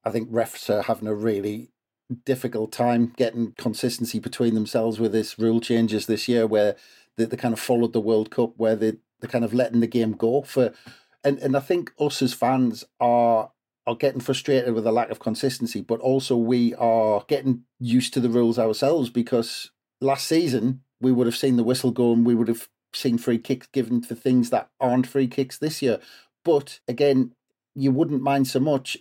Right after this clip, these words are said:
if they were given the same decisions from minute to minute during the game. The problem is there's a tackle going in that they're not given a free kick for, and then exactly the same tackle goes in five minutes later, and then they give, they, they do the opposite.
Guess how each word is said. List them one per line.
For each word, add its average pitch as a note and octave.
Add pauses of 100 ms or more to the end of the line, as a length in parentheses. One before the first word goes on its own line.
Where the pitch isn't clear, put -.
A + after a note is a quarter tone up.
if C3+
they C3+
were B2+
given B2+
the A#2+
same C3+
decisions A#2+ (400)
from B2
minute B2+
to B2
minute A#2+
during B2
the A#2+
game. C3
The G#2
problem A#2
is A#2+ (340)
there's B2+
a A#2
tackle D3
going B2+
in A#2
that A#2+
they're A#2+
not B2+
given A#2
a A2+
free A2
kick C3
for, G2+ (280)
and A2+
then B2+
exactly C3
the A#2
same F3
tackle G#2+
goes G#2+
in G#2
five G#2+
minutes G#2
later, B2+ (460)
and A#2
then B2
they B2
give, A#2
they, B2+
they A#2+
do C3+
the C3
opposite. -